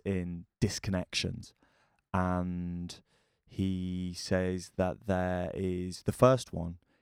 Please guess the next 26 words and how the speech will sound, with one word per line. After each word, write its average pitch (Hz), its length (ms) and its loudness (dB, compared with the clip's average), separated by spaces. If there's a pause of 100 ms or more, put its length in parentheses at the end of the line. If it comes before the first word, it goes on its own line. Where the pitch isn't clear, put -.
(140)
is 95 120 0
a 101 40 2
disconnection 95 800 0
from 90 220 -2
meaningful 90 540 0
work. 87 560 -4 (480)
And 117 120 8
I 151 80 10
totally 147 360 2
get 127 280 2
this - 180 -8
one, - 260 -6
because 95 440 -2 (1200)
most 123 460 4
of 160 80 2
us - 480 2
today 98 680 0
spend 98 760 0
all 120 160 6
of 131 80 2
our 127 120 4
time 92 320 -2
behind 92 300 -2
a 95 40 -8
screen, 90 600 -2 (800)
or 95 920 2